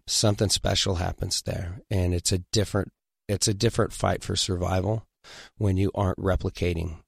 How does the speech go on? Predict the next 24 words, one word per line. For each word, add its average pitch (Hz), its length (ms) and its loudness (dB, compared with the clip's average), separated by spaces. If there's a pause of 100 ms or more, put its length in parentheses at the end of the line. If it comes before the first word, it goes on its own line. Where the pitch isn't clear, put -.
(140)
something 90 440 0
that 90 100 -2
you've 92 180 -2
already 87 300 0
done 87 340 -2
and 82 120 -2
you're 80 100 -2
just 85 200 -4
trying 82 200 -2
to 82 80 -4
refine 85 400 -2
it 82 100 -4
and 82 160 -10
do 90 200 0
it - 100 -6
perfectly. - 480 -6
There's 90 240 -4
nothing 101 460 4
perfect - 440 -2
about 76 280 -6
this - 180 -6
band, 78 340 -6
by 80 220 -4
God. - 300 -10